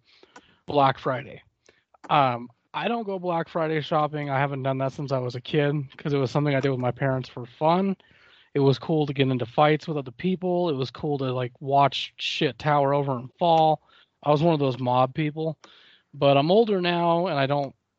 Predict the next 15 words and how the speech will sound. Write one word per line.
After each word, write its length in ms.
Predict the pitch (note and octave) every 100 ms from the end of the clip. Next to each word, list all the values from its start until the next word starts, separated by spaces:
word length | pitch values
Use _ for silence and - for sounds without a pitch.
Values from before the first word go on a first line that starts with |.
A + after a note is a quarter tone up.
| _ _ _ _ _
I 80 | -
just 160 | C#3+ C#3
don't 160 | E3
see 80 | E3+
a 80 | C#3+
purpose 420 | - D3+ D3 C#3
in 100 | D#3+
it. 220 | D#3+ D#3+ - _ _ _ _ _ _ _ _
So 640 | - - F3 D3+ C#3+ C3 B2+ _ _ _ _ _ _
I 200 | D#3 F3
ended 220 | F#3 E3+
up 160 | D#3+ D3+
missing 520 | D#3 D#3 D#3 - C3+
it, 180 | B2 A#2 - - _ _ _
but 480 | D#3 C3+ C3 B2+